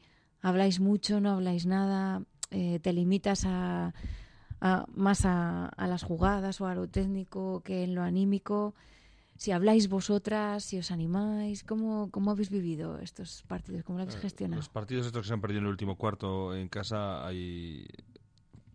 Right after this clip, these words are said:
Speaker 2: desde luego aquí hay que incidir en dos cosas. Primero, en, en que la gente, eh, no tenga ansiedad,
Speaker 1: Ujú.
Speaker 2: no se ponga nerviosa, no se vaya a ganar el partido, porque entonces cuando lo pierdes.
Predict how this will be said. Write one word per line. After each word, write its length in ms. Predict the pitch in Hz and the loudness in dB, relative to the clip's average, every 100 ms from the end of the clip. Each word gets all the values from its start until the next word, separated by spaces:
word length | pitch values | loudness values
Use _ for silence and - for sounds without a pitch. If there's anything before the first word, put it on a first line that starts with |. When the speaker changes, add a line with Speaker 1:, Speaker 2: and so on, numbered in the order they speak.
| _ - _ - | _ -20 _ -16
Speaker 2:
desde 180 | - 110 | -8 -2
luego 120 | 113 | -2
aquí 120 | 110 127 | 0 0
hay 80 | |
que 80 | 123 | 0
incidir 300 | 110 113 117 | -2 0 0
en 80 | 101 | 0
dos 140 | 95 | -4
cosas. 240 | - 95 90 | -6 -6 -6
Primero, 640 | - 95 104 101 90 82 - | -8 -4 -2 -2 -4 -6 -12
en, 500 | - 85 82 80 64 - | -14 -14 -12 -14 -16 -18
en 100 | 85 | -16
que 100 | 90 | -16
la 80 | 90 | -10
gente, 260 | 107 90 | -10 -8
eh, 420 | 90 78 90 - 80 57 - - | -10 -10 -12 -12 -16 -18 -20 -20
no 180 | - 104 | -8 -8
tenga 200 | 98 101 | -6 -6
ansiedad, 440 | 92 - 90 101 110 _ - | -6 -8 -8 -6 -8 _ -6
Speaker 1:
Ujú. 420 | 214 185 190 185 190 | -4 -2 -2 -4 -4
Speaker 2:
no 100 | 104 | -4
se 80 | |
ponga 200 | 101 101 | -2 -2
nerviosa, 400 | 98 95 110 98 | -2 -2 -4 -2
no 160 | 101 101 | -4 -4
se 160 | - 98 | -6 -4
vaya 240 | 107 104 | -2 0
a 20 | 90 | -2
ganar 220 | 95 98 | -2 -2
el 80 | 92 | -4
partido, 420 | 87 85 98 90 | -6 -8 -8 -8
porque 160 | 87 87 | -10 -12
entonces 220 | 82 85 | -12 -12
cuando 200 | 85 85 | -10 -10
lo 80 | 85 | -8
pierdes. 440 | 101 87 82 - | -8 -8 -8 -12